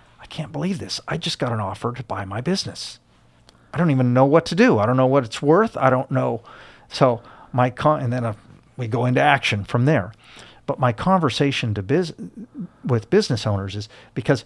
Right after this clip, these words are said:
when you're in a situation like that, you have, there's two types of businesses. There is attractive businesses and there's ready to sell businesses.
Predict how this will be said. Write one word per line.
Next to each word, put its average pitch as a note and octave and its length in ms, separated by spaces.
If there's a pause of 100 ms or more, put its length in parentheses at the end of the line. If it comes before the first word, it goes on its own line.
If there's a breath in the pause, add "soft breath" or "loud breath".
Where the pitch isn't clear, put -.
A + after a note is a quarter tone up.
(200 loud breath)
when C#3+ 140
you're E3+ 140
in F#3 60
a E3 40
situation D3+ 640
like G#2 260
that, C#3 380 (460 loud breath)
you C#3+ 140
have, C#3+ 240
there's B2 180
two - 180
types D#3 300
of G#2 80
businesses. A2+ 560 (380 loud breath)
There B2+ 220
is A#2 180 (140)
attractive D3+ 640
businesses A2 800 (680 soft breath)
and C3 160
there's A#2+ 260
ready C3 340
to G#2 80
sell A2+ 280
businesses. - 680